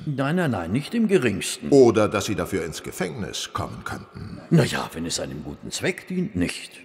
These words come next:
Speaker 2: Das tut es, Watson.
Speaker 1: Na, dann bin ich Ihr Mann, Holmes.
Speaker 2: Ich wusste, dass ich mich auf Sie verlassen kann.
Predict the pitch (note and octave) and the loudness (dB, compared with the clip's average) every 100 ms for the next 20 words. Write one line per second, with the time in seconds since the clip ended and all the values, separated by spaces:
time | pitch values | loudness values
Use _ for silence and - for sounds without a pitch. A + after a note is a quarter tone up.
0 | - - F2 - - - A#3 - D2+ - | -14 -6 -2 -2 -6 -10 -10 -8 -10 -8
1 | - - - - - - - - _ _ | -12 -12 -12 -10 -10 -10 -16 -20 _ _
2 | _ _ _ _ _ - - - - - | _ _ _ _ _ -4 -4 -4 -12 2
3 | G#2+ F2+ F#2 D2 - B1+ B1+ D#2+ F2+ - | 2 4 -4 -8 -8 -8 -2 0 0 0
4 | A2 G#2 - - A#2 - - F#2 F2 F#2+ | 4 4 2 2 2 2 2 2 2 -2
5 | E2 D#2 C#2+ - C#2+ C2 A1+ - G1+ - | -4 -4 -4 -6 -8 -6 -8 -10 -14 -16